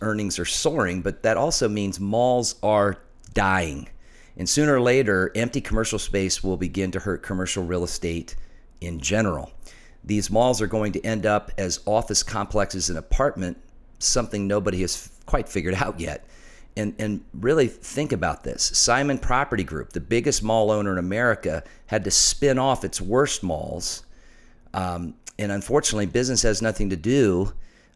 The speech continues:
uh, with malls these days because everything seems to be on time, o-,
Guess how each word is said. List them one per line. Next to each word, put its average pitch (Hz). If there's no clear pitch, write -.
uh, 90
with 98
malls 98
these 92
days 90
because 95
everything 104
seems 101
to -
be 98
on 90
time, 85
o-, 95